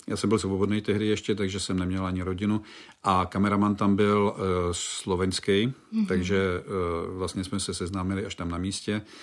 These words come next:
Speaker 1: A, e, musím říct, že, e, kromě jiného, e, on mi zrovna v tomhletom hrozně moc pomohl, protože to byl podobně starý, e, vlastně, e, začín-, no, začínající, prostě mladý kameraman, který, e,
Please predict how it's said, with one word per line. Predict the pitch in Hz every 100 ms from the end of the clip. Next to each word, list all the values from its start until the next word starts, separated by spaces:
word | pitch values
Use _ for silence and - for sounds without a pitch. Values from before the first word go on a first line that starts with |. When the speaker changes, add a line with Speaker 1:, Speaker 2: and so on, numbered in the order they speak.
| - - - _
Speaker 1:
A, | - 95 92 90 92 -
e, | 92 95 90 90 87 82 85
musím | 87 92 - 107 101
říct, | 101 98
že, | 98 98 104 90 78 - -
e, | - 87 87 - - _ -
kromě | - 104 101
jiného, | 90 95 104 104 104 104 -
e, | 98 90 - - _
on | - 101
mi | 104
zrovna | 101 98 101
v | 98
tomhletom | 101 98 101 95
hrozně | 95 92 101
moc | 98
pomohl, | - 98 98
protože | - - 95
to | 98 92
byl | 101 95 - - _
podobně | 101 98 101 104
starý, | - 95 98 98 104
e, | - 95 87
vlastně, | 85 90 - 101
e, | 92 87 - 85 82 85 69 -
začín-, | 95 87 - 95 - -
no, | 92 87 -
začínající, | - - 87 87 82
prostě | - - 104
mladý | 92 95 95 92 - - -
kameraman, | - 90 92 98 101
který, | - - 95 95
e, | 92